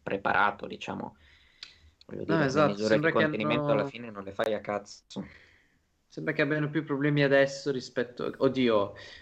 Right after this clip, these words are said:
Speaker 2: no, non che avessero pochi contagi, eh, qualche... un anno fa o qualche mese fa, però sembra che adesso sia veramente esplosa la situazione. Beh, è un po' come il Brasile, del resto.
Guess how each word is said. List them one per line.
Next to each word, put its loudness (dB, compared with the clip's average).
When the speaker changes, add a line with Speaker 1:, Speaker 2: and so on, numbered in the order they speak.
Speaker 2:
no, -4
non 6
che 6
avessero 2
pochi -4
contagi, 0
eh, 0
qualche... -2
un -2
anno -4
fa 4
o 2
qualche -6
mese -6
fa, 4
però 4
sembra -2
che -6
adesso 0
sia -6
veramente 0
esplosa 4
la -14
situazione. 0
Beh, 6
è 6
un 2
po' 2
come 0
il 0
Brasile, 0
del 0
resto. 0